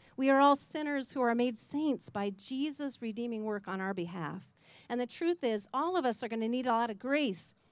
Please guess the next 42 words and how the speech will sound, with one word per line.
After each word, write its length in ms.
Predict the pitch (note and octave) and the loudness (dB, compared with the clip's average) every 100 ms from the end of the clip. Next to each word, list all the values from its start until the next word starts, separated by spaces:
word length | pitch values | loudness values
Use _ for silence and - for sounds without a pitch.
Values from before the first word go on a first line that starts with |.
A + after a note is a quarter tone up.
| _ _ _ _ - | _ _ _ _ -8
and 160 | A#3+ A3+ | -6 -6
forgiveness 680 | A3 G3+ C#4+ D4 C4+ G#3+ - | -6 -4 0 0 0 -2 -6
and 160 | A#3 | -6
repenting 640 | A3 A3+ - E4+ E4+ B3+ A3 | -4 -6 -4 -2 -2 -4 -4
and 260 | A3 G#3+ | -6 -4
redirection 720 | D4 D#4 C4+ B3+ C#4 - A3+ - | -2 -2 0 -2 -2 -4 -6 -4
every 300 | D#4+ F4+ F#4 | -4 -2 -2
day 160 | E4+ D#4+ | -2 -2
that 180 | C#4+ A3+ | -2 -4
we 140 | A3+ | -6
live 300 | A3+ G3+ E3 _ _ _ - | -6 -6 -8 _ _ _ -8
as 160 | A3 | -6
we 120 | A#3 A3+ | -4 -2
seek 280 | - C#4 - | -2 -2 -4
to 120 | B3 | -4
walk 380 | G#3 G#3+ G#3 - | 0 0 0 -4
in 160 | G3+ | -6
his 260 | G3 G3+ F#3+ | -4 -6 -6
way 280 | G3 F#3+ F#3 | -4 -4 -4
and 100 | G3+ | -8
to 60 | |
grow 500 | G3 A3 B3+ G#3+ E3 - _ - | -10 -4 0 0 -2 -6 _ -8
as 160 | G3+ | -8
his 160 | A3+ G#3+ | -8 -10
children. 380 | - C4+ G#3 F3+ | -6 -6 -6 -8
And 100 | G#3 | -4
that's 240 | C5+ - | -6 -2
no 120 | G#4+ A#4 | -2 0
surprise 420 | - F4+ F#4 - | -2 0 0 -2
to 80 | B3 | -4
God. 460 | C#4+ F4+ D#3+ - - - _ _ _ _ - | -2 -2 -4 -8 -18 -20 _ _ _ _ -4
That's 240 | D4 - | -2 0
what 100 | F4 | 2
he 140 | D#4 | 2
expects. 800 | C#4+ - - D#4+ E3+ - - - - _ - | 2 -2 -2 -2 -2 -4 -12 -14 -16 _ -14
That's 200 | C4+ - | -10 -4
why 120 | D4+ | -2
he 120 | C#4+ | -2
gave 220 | A3+ B3+ | 0 0
us 160 | C4+ - | 0 -4
a 40 | |
Savior. 600 | A3 - D4 C4 F#3+ E3 | -8 -4 -4 -2 -4 -4